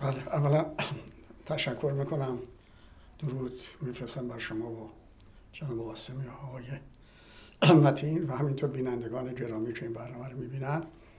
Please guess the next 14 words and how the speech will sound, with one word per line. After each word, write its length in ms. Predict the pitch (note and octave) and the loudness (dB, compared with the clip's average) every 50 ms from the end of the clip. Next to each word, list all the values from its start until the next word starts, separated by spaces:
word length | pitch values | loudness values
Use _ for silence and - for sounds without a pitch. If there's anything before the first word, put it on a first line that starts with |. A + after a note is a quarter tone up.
| - - - - - - - - - - | -20 -20 -20 -20 -20 -20 -20 -20 -8 -2
ولی 180 | C#3+ C#3 D3+ E3 | 0 2 2 2
اگر 300 | F3 D#3 C#3 D3+ D3 C#3 | 2 2 2 2 2 4
من 280 | C#3+ C#3+ D3 D3+ A#2 - - | 2 2 2 0 0 -4 -6
بخوام 260 | C3 - - B2+ C3+ | -6 -4 -2 -2 0
دقت 360 | C3 C#3 B2+ - C#3 D3+ D3 - | 0 -2 2 4 4 4 4 2
کنم 300 | - D3 D#3 C#3 C3+ C3 | -2 -2 -2 0 -2 0
به 60 | A#2+ C#3+ | -2 -2
اون 180 | C#3+ D3 D#3+ | 0 0 -2
چه 180 | D3+ - - D3+ | -2 -2 -2 -2
شما 340 | C#3 - - B2 A#2+ B2 B2 | -2 -4 -4 -2 0 -2 -2
گفتید 420 | A#2+ B2 B2 A#2 - - C#3 B2 | -2 -4 -6 -8 -6 -6 -4 -2
و 40 | C3+ | -2
پاسخ 500 | C3 - - B2 B2 - - C3+ A#2+ - | -4 -2 -4 -4 -4 -2 -4 -6 -6 -4
بدم، 480 | - B2+ A#2+ C3 B2+ C3+ E3+ F#3+ D#3 | -4 -4 -2 0 0 0 0 -2 -4